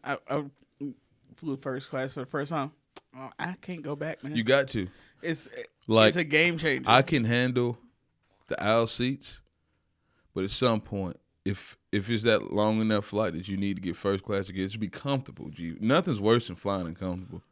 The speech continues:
Speaker 1: Yeah.
Speaker 2: I flew to, uh, I flew to, uh,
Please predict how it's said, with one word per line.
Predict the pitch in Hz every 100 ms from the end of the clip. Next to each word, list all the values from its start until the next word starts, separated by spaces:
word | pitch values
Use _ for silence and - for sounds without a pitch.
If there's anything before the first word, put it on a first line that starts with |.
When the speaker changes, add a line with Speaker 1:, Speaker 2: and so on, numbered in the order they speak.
| -
Speaker 1:
Yeah. | 165 143 143 _ -
Speaker 2:
I | - 123
flew | - 131 120
to, | - 113 104
uh, | 98 95 92 - - _ _ _ _ _ _ _ _ _ _
I | - 104
flew | - 113 110
to, | 98 95
uh, | 92 90 80